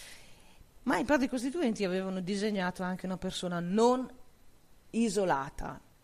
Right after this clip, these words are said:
Vedete, qui dice: "Sia come singolo, sia nelle formazioni sociali dove si svolge la sua personalità." Cioè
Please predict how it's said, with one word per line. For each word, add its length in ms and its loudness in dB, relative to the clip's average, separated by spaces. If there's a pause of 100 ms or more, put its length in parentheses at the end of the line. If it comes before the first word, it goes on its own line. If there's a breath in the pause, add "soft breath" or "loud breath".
(680 loud breath)
Vedete, 460 2
qui 200 0
dice: 640 0 (260)
"Sia 460 4
come 300 0
singolo, 800 2
sia 360 0
nelle 260 0
formazioni 720 0
sociali 800 2
dove 360 2
si 180 -2
svolge 500 0
la 100 4
sua 260 2
personalità." 1120 2 (520 loud breath)
Cioè 300 -10